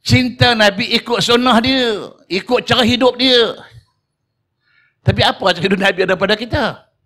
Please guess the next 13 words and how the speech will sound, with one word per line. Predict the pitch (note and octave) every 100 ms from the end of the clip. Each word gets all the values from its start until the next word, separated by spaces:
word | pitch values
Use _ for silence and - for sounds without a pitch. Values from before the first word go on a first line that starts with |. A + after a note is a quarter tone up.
| _ _ _ _ _ _ _ _ _
Hari | - G#3 A#3+
ini | C4 B3+ F#3
tuan-tuan, | F3+ A#2+ - -
minta | B2+ E3+
maaf | F3 D#3+
lah. | A#2 - _ _ _ _ _ _ _ _ _ _ _
Saya | - C#3+ E3+
nak |
buka | A3+ - -
minda | E3 D3+
tuan-tuan | C3+ C#3 C#3 A#2
hari | A2+ G2+
ini. | F#2+